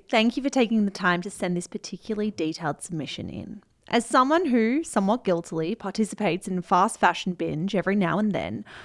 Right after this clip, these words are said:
I'll admit that this one was a little harder than most not to take personally. I did my best, however, as I agree with you.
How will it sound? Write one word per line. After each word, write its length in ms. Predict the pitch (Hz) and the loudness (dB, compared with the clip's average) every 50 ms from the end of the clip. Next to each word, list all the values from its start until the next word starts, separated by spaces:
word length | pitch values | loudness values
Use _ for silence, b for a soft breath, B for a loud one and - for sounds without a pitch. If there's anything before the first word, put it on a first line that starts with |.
| B B B B | B B B B
I'll 200 | 220 220 233 269 | 8 8 8 6
admit 300 | 247 233 220 214 214 - | 6 6 4 4 4 2
that 80 | 196 - | 0 -4
this 180 | 208 202 - | -4 -2 0
one 220 | 220 202 202 202 196 | 2 2 4 4 4
was 100 | 190 180 | 4 2
a 60 | 180 | 2
little 220 | 175 185 190 220 | 0 0 0 0
harder 500 | - - - - 254 226 208 202 202 214 | -2 -4 -6 0 4 6 6 6 6 4
than 240 | 202 233 233 240 226 | 2 2 2 4 4
most 420 | 190 160 147 151 175 - - - | 4 4 4 2 0 -4 -6 -4
not 180 | - 180 151 - | -2 -2 -2 -2
to 80 | - - | -6 -10
take 240 | - - 175 - - | -8 -8 -8 -8 -8
personally. 680 | - - 190 180 180 - - - - - - - 220 - b b b b b b b b b | -6 -4 -4 -4 -4 -6 -8 -8 -8 -8 -8 -10 -12 -12 b b b b b b b b b
I 60 | b 220 | b 4
did 140 | 220 240 | 4 6
my 100 | 240 262 | 6 6
best, 400 | 269 - 247 220 208 214 - - | 6 8 8 8 8 6 4 0
however, 640 | - 240 208 196 185 180 160 160 151 151 165 196 - | 0 4 6 6 6 6 6 6 6 6 4 2 0
as 120 | - 185 180 | 0 2 4
I 100 | 165 170 | 4 4
agree 320 | 180 185 - 254 294 311 | 4 0 0 0 0 2
with 120 | 269 - | 2 0
you. 280 | - 139 - - - | 0 -4 -8 -8 -10